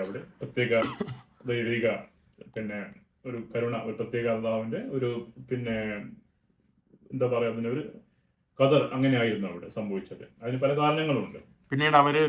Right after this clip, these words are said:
Speaker 2: കശ്മീരിൽ
Speaker 1: ആ,
Speaker 2: പോയപ്പോഴും
Speaker 1: എന്നിട്ട് അവർ അദ്ദേഹത്തെ മ-, വ-, വധിച്ചു എന്ന പേരിൽ അദ്ദേഹത്തെ ഇറക്കി, പക്ഷെ അദ്ദേഹം മര-, മരണപ്പെട്ടിട്ടുണ്ടായിരുന്നില്ല. മര-, മരിച്ച പോലെ അവർക്ക് തോന്നി. അതാണ് "വലാക്കിൻ ശുബ്ബിഹ ലഹു" എന്ന്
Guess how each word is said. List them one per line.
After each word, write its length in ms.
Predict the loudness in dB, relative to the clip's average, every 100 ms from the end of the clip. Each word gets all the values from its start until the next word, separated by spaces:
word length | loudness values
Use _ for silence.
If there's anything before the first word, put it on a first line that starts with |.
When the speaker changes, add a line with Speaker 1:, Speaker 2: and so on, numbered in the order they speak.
| 4
Speaker 2:
കശ്മീരിൽ 460 | 2 0 0 2 4
Speaker 1:
ആ, 80 | 6
Speaker 2:
പോയപ്പോഴും 360 | 6 6 4 2
Speaker 1:
എന്നിട്ട് 220 | 4 6
അവർ 120 | 8 6
അദ്ദേഹത്തെ 340 | 6 0 2 0
മ-, 160 | 0 0
വ-, 180 | 0 0 2
വധിച്ചു 400 | 2 0 -4 -2 0
എന്ന 120 | 0 2
പേരിൽ 160 | 2 2
അദ്ദേഹത്തെ 300 | 0 0 0 -2
ഇറക്കി, 320 | -2 -8 -20 -20 _ _ _ _ -10
പക്ഷെ 160 | 0 0
അദ്ദേഹം 200 | 0 -4
മര-, 160 | -4 -4 -6
മരണപ്പെട്ടിട്ടുണ്ടായിരുന്നില്ല. 840 | -6 -6 -6 -6 -6 -4 -6 -8
മര-, 320 | -6 -6 -4 -4
മരിച്ച 260 | -6 -2
പോലെ 240 | 0 4 4
അവർക്ക് 200 | 2 -2 -4
തോന്നി. 380 | -2 0 2 0 -6 -20 _ _ _ 0
അതാണ് 280 | 2 2 0
"വലാക്കിൻ 400 | 0 0 0 -4 -6
ശുബ്ബിഹ 320 | -10 -8 -4
ലഹു" 220 | -2 -2 -6
എന്ന് 120 | -8